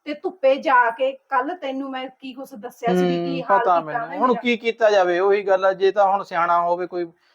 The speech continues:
Speaker 2: ਫਿਰ ਤਾਂ ਉਹਨੂੰ ਉਸ ਤਰ੍ਹਾਂ ਸਮਝਾ ਦਈਏ। ਹੁਣ ਜਦੋਂ ਉਹਦੇ ਕੋਈ ਦਿਮਾਗ ਤੇ ਗੱਲ ਔੜਦੀ ਨਹੀਂ ਹੈਗੀ, ਕੁਛ ਨਹੀਂ ਸਮਝ ਆਉਂਦੀ ਹੈਗੀ, ਬਸ ਆਪਾਂ ਨੂੰ ਹੀ ਨਿਗਾਹ ਰੱਖਣੀ ਪਊਗੀ। ਔਖੀ ਸੌਖੀ ਇੱਕ ਅੱਧਾ ਦਿਨ ਹੋਰ ਨਿਗਾਹ ਰੱਖ ਲੈ। ਨਾਲੇ ਮੈਂ ਦੱਸਿਆ ਸੀ ਜੇ ਮੇਰਾ ਇੱਥੇ ਲੋਟ ਆ ਗਿਆ ਫਿਰ ਤਾਂ ਮੈਂ ਹੀ ਦੇਖ ਲਿਆ ਕਰੂੰਗਾ,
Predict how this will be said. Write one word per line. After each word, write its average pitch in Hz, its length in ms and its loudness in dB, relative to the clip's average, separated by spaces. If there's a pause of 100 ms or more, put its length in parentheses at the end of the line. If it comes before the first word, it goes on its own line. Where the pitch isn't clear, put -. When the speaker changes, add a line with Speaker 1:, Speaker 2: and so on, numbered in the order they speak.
(140)
Speaker 2:
ਫਿਰ 196 180 2
ਤਾਂ 196 140 2
ਉਹਨੂੰ 202 200 2
ਉਸ 165 120 0
ਤਰ੍ਹਾਂ 165 240 0
ਸਮਝਾ 185 340 0
ਦਈਏ। 175 200 -4 (340)
ਹੁਣ 247 120 -4
ਜਦੋਂ 247 140 2
ਉਹਦੇ 247 120 4
ਕੋਈ 247 160 2
ਦਿਮਾਗ 202 380 4
ਤੇ 202 140 -2
ਗੱਲ 185 240 2
ਔੜਦੀ 185 520 2
ਨਹੀਂ 190 140 -14
ਹੈਗੀ, 185 240 -10
ਕੁਛ 185 140 -6 (180)
ਨਹੀਂ 170 260 -10
ਸਮਝ 185 320 -2
ਆਉਂਦੀ 175 220 -4
ਹੈਗੀ, 185 200 -6 (260)
ਬਸ 208 140 2
ਆਪਾਂ 208 300 4
ਨੂੰ 202 80 2
ਹੀ 196 60 0
ਨਿਗਾਹ 190 220 4
ਰੱਖਣੀ 175 320 -2
ਪਊਗੀ। 156 320 -2 (220)
ਔਖੀ 214 260 2
ਸੌਖੀ 208 220 0
ਇੱਕ 202 120 -4
ਅੱਧਾ 214 140 4
ਦਿਨ 208 140 0
ਹੋਰ 180 220 2
ਨਿਗਾਹ 175 240 2
ਰੱਖ 170 200 2
ਲੈ। 180 140 4 (260)
ਨਾਲੇ 196 180 4
ਮੈਂ 190 140 0
ਦੱਸਿਆ 180 340 2
ਸੀ 190 160 0
ਜੇ 185 100 4
ਮੇਰਾ 185 200 2
ਇੱਥੇ 175 220 -4
ਲੋਟ 175 240 2
ਆ 170 100 6
ਗਿਆ 170 120 2
ਫਿਰ 170 180 -2
ਤਾਂ 175 140 0
ਮੈਂ 151 140 -6
ਹੀ 156 80 -2
ਦੇਖ 156 220 -6
ਲਿਆ 160 140 0
ਕਰੂੰਗਾ, 160 340 -8